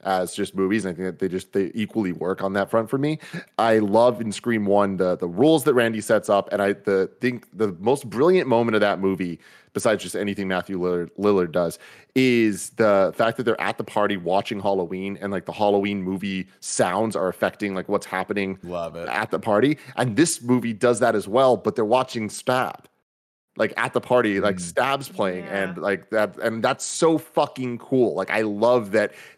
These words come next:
Speaker 1: that's how meta this one is.
Speaker 3: That is great. <laughs>
Speaker 1: Go for it, Elise. Where, where are you at?
Speaker 3: I mean, S-, Scream Four is,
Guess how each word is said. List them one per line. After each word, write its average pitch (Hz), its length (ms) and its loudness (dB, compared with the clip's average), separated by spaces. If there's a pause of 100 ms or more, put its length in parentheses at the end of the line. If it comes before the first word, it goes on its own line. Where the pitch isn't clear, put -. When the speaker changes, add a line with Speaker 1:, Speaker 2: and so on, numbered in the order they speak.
Speaker 1:
that's 139 260 -2
how 131 220 0
meta 117 260 2
this 87 240 -8
one 73 180 -12
is. 50 120 -16
Speaker 3:
That 170 100 -10
is - 140 -16
great. - 320 -20 (100)
<laughs> - 1600 -20
Speaker 1:
Go 107 140 4
for 101 180 2
it, 95 60 2
Elise. 92 220 0
Where, 92 160 -2
where 92 180 0
are 92 40 2
you 92 120 2
at? 87 220 -2 (1700)
Speaker 3:
I 226 180 -4
mean, 254 180 -6
S-, - 200 -20 (320)
Scream 320 360 -10
Four 214 280 -6
is, 196 260 -8